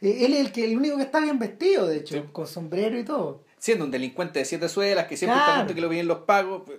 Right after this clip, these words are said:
Speaker 2: pe-,
Speaker 1: Claro, no, pero To-, Totó, claro, Totó, Totó es un sujeto pa-, pa estos efectos que, eh, lo tiene, es el único que sabe cómo abrir estas cajas fuertes. Y al
Speaker 2: Entonces
Speaker 1: mismo tiempo,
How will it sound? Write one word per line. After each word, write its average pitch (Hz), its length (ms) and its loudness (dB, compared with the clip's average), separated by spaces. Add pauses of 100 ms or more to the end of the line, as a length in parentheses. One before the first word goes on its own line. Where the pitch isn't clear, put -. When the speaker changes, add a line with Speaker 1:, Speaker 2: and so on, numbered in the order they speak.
(140)
Speaker 2:
pe-, 139 60 -14
Speaker 1:
Claro, 190 280 -2
no, 202 200 2
pero 160 160 0
To-, 160 120 -8 (180)
Totó, 190 320 -2
claro, 180 320 -2
Totó, 196 320 -4 (560)
Totó 185 180 -2
es 220 80 4
un 226 120 2
sujeto 208 420 -4
pa-, 196 240 -4
pa 208 100 2
estos 208 240 0
efectos 196 480 -2
que, 180 400 -2
eh, 180 300 -2
lo 170 180 0
tiene, 240 220 2 (140)
es 196 120 2
el 214 100 6
único 294 280 0
que 262 100 0
sabe 269 260 4
cómo 247 200 2
abrir 277 200 0
estas 220 240 0
cajas 190 280 -6
fuertes. 196 420 0 (760)
Y 208 100 -2
al 180 40 4
Speaker 2:
Entonces 185 220 2
Speaker 1:
mismo 214 160 2
tiempo, 226 600 -4